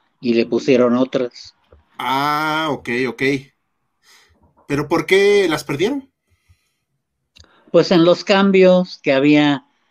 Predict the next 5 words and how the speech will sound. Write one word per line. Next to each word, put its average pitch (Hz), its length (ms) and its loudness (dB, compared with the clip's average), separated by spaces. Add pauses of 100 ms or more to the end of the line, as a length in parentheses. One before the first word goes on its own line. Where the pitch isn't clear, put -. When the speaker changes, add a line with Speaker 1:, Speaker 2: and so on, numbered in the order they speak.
(220)
Speaker 1:
Primero 170 400 4
estuvo 185 420 4
aquí 165 460 -2
en 151 220 2
el, 107 500 -4